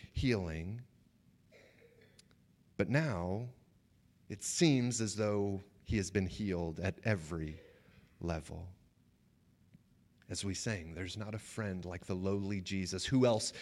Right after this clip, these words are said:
heals not just our broken bodies, but all of our souls'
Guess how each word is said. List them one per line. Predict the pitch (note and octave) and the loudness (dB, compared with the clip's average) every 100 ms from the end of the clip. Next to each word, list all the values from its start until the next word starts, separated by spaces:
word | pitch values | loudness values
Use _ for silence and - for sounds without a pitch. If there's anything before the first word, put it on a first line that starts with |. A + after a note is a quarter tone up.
| - - | -14 -14
heals | - - C3 A#2 F#2+ F#2 - A#2+ | -4 2 4 2 2 -2 -4 -2
not | A2+ D#3 | 0 0
just | - D#3 - | 0 0 2
our | C#3 | 0
broken | A#2 C3 C3+ C3+ B2 | 4 6 6 6 4
bodies, | A#2+ C3 C3 A#2+ | 4 6 6 4
but | G#2+ C3+ - | 2 2 6
all | D3 D3 C3+ | 8 8 8
of | B2 | 6
our | A#2 A2 | 4 4
souls' | - - A#2 G#2 F#2 F2 F#2 - - | 2 2 2 2 0 -2 -4 -8 -8